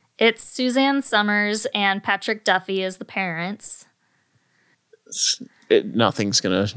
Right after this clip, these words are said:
Speaker 2: jog my memory, so I'll just have to
Speaker 1: It's
Speaker 2: watch.
Speaker 1: kind of like a nineties version of Brady Bunch.
Speaker 2: Gross.
Speaker 1: So the,
Speaker 2: Okay.
Speaker 1: the, the parents with three kids bring their families together.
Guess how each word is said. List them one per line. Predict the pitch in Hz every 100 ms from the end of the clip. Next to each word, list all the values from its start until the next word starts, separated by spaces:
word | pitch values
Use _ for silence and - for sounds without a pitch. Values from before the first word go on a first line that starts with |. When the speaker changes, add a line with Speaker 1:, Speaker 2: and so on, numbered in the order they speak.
| -
Speaker 2:
jog | - - 92
my | 110 95
memory, | 92 95 95 95
so | - 98 98 - -
I'll | - 135
just | 131 156
have | 143
to |
Speaker 1:
It's | - -
Speaker 2:
watch. |
Speaker 1:
kind | 302 302
of | 330
like | 311 277
a | 269 247 233 226 220 208 - _ _ _ -
nineties | 214 214 214 214
version | 202 196 190 202
of | 196 180 _
Brady | 196 185 180
Bunch. | 175 160 - - - _ _ _ _ _ _ _ - -
Speaker 2:
Gross. | - - - -
Speaker 1:
So | - 220 208
the, | 202
Speaker 2:
Okay. | 185 - 139 143 - -
Speaker 1:
the, | 233 226
the | -
parents | - 247 240 226
with | 220 214
three | 214 214
kids | - 196 175 175 - - _
bring | - 202
their | 190 190
families | 190 175 175 -
together. | - - -